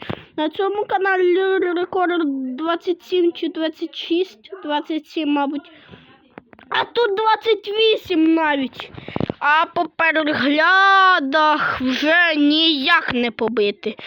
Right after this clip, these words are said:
Чотири тисячі дев'ятнадцять. Жесть. Що тут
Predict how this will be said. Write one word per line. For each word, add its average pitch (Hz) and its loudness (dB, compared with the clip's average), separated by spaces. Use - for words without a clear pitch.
Чотири 311 0
тисячі 349 -2
дев'ятнадцять. 302 -2
Жесть. 254 -6
Що - -4
тут 359 -4